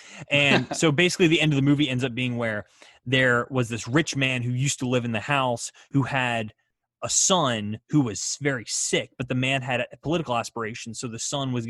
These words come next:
Speaker 1: would have gotten in the way of that. So he drowned the son and adopted ano-, quote unquote, adopted as in bought another kid to be his son to help with his political aspirations. Mads, that is basically the story of the two thousand three draft of this movie.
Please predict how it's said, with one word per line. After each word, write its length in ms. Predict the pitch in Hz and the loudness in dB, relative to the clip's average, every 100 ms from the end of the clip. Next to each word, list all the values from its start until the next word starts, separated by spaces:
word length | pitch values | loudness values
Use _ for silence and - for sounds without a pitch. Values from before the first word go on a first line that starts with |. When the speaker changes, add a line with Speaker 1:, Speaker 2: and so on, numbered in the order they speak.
| 127 | -4
Speaker 1:
would 160 | 131 | -4
have 20 | 117 | -4
gotten 160 | 107 | -4
in 60 | 107 | -6
the 60 | 113 | -4
way 120 | 147 | -2
of 60 | |
that. 160 | 123 110 | -2 -4
So 100 | 123 | -6
he 120 | 117 | -8
drowned 480 | 110 110 127 160 156 | -6 -2 0 0 0
the 80 | 123 | -2
son 580 | - 170 139 107 92 117 - - 135 | 0 0 -2 -4 -8 -14 -16 -14 -4
and 140 | 131 | -2
adopted 600 | 113 107 120 139 - 143 | -2 0 -2 -2 -4 -4
ano-, 380 | 113 110 123 - | -2 0 -2 0
quote 140 | - 135 | 0 0
unquote, 220 | 120 135 | 0 -4
adopted 640 | 113 104 127 127 - 117 | -6 -2 0 0 -4 -6
as 220 | 110 117 113 | -2 -2 -2
in 180 | 92 - | -8 -6
bought 380 | 123 101 - - _ _ | -4 -4 -8 -18 _ _
another 300 | 127 139 123 110 | 0 2 2 -2
kid 360 | - 156 123 | -4 -2 -2
to 120 | - 131 | -2 -4
be 220 | 135 127 | -2 -4
his 220 | 123 110 | -4 -6
son 380 | - 156 123 110 | -4 -2 -2 -4
to 100 | - - | -8 -6
help 200 | 139 123 | -4 -4
with 80 | 113 | -8
his 80 | 110 | -14
political 360 | - 123 117 | -10 -8 -8
aspirations. 600 | 87 - 78 80 - _ - - - | -10 -10 -14 -14 -16 _ -20 -20 -4
Mads, 300 | 143 143 120 | 0 0 0
that 240 | 127 170 | 0 2
is 120 | 226 135 | 2 0
basically 640 | 147 151 - 170 - 151 | 2 2 2 -2 -2 -4
the 140 | 123 | -2
story 640 | - - 143 131 101 95 - _ - | -4 -2 -2 -2 -6 -10 -16 _ -8
of 100 | 127 | -8
the 60 | 120 | -4
two 180 | 151 | -2
thousand 240 | 139 127 117 | 0 0 -2
three 160 | 123 | -6
draft 380 | 113 113 104 - | -4 -4 -4 -8
of 40 | 107 | -18
this 160 | - | -12
movie. 380 | 113 110 - 69 | -10 -10 -10 -20